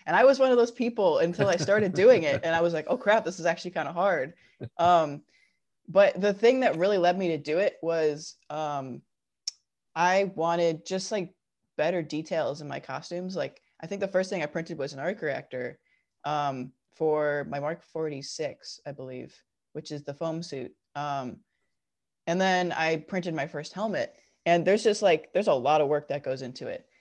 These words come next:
Speaker 1: 'Cause compared to, like, foam, you know, it's just cut it, heat shape it, seal it up, prime it, paint it, you're done. But, like, you have to actually put an elbow grease when you three D print. And, uh,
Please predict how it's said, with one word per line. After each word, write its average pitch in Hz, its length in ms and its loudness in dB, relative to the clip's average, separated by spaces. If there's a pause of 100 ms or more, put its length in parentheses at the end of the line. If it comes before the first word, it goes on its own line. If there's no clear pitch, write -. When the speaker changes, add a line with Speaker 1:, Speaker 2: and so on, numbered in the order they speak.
(180)
Speaker 1:
'Cause 156 300 -4
compared 190 360 -4
to, 185 80 2
like, 165 200 0
foam, 170 500 -2 (340)
you 170 140 -4
know, 147 140 -2
it's 143 140 -6
just 147 240 -14 (360)
cut 170 220 2
it, 165 260 0 (600)
heat 156 200 -6
shape 151 300 -2
it, 147 320 -2
seal 160 280 -2
it 160 120 0
up, 143 360 0 (300)
prime 143 280 -4
it, - 160 -8
paint 127 260 -8
it, 127 160 -10
you're 147 100 -10
done. 123 320 -8 (280)
But, 151 100 0
like, 139 340 -2 (360)
you 170 140 -2
have 180 220 2
to 160 80 2
actually 156 280 -2
put 165 200 -2
an 143 80 -6
elbow 143 280 -4
grease 131 300 -8
when 139 100 -8
you 123 80 -10
three 139 140 -10
D 127 80 -10
print. 131 300 -10 (360)
And, 139 280 -6
uh, 147 200 2